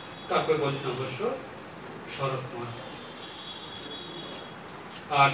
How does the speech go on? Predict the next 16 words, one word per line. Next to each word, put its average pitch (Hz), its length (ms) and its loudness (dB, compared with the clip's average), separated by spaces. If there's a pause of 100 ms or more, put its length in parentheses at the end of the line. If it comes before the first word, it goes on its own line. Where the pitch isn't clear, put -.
যে 226 140 12
কেউ, 277 260 8 (280)
আর 151 100 12 (100)
যোগীন 233 260 8
আমাকে 233 640 10
প্রাণ 269 560 12
ভরে 247 180 12
ভালোবাসত 185 640 10 (1000)
এবং 190 420 12
আমার 208 500 12
প্রাণ 214 380 12
ভরে 226 220 12
সেবা 190 280 8
করত, 180 300 4
এমনকি 180 420 8
আর 180 160 12